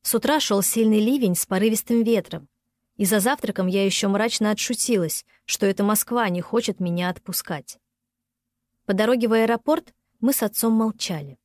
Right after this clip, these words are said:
Папа пребывал в своих невеселых мыслях.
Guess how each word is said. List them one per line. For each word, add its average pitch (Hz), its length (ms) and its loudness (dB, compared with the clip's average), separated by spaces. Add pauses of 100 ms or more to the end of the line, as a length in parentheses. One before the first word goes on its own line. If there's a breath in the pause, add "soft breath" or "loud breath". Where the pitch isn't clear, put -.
(760)
Папа 262 220 -2
пребывал 208 440 2
в - 60 -8
своих 202 380 0
невеселых 208 540 0
мыслях. 185 580 -2